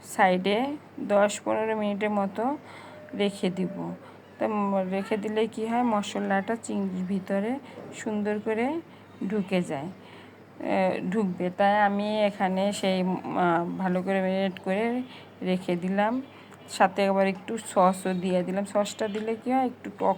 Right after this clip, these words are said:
টক লাগে, আর ফ্লেভারটা অনেক সুন্দর আসে। চিংড়ি তো যে কোনো মানুষই পছন্দ করে, ছোট বড় সবাই আমরা পছন্দ করি। তাহলে আমি এখানে,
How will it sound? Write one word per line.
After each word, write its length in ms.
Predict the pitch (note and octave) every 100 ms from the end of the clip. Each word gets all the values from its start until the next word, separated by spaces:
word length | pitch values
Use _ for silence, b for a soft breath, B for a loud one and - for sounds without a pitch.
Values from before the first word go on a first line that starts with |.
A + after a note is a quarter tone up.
| - -
টক 220 | G#3 G#3
লাগে, 460 | G3 G3 G3 C4 D4 B B B -
আর 240 | - F3 F3
ফ্লেভারটা 720 | - G3 G#3 G#3+ G#3+ A#3+ A#3
অনেক 260 | F#3 F#3
সুন্দর 360 | - G3 F#3 E3
আসে। 160 | E3+ F#3
চিংড়ি 400 | - B3+ A#3+ B3+
তো 120 | C4+
যে 200 | A3 G#3+
কোনো 260 | G3 G#3
মানুষই 400 | G#3 F#3 F#3+ G3 F#3
পছন্দ 380 | F3+ F3+ F3 F3
করে, 120 | F3+
ছোট 300 | F3+ G3 F#3
বড় 320 | F#3 F3 F3+ G3+
সবাই 460 | B3+ B3+ B3 B3+
আমরা 200 | A3 G3+ F#3+
পছন্দ 480 | F#3 F3+ E3+ E3 F3+
করি। 220 | E3+ E3+ - B B B B B B -
তাহলে 360 | B3 A3+ A3
আমি 300 | G#3 G3+ G3+
এখানে, 500 | G3 G3+ F#3+ G3 A#3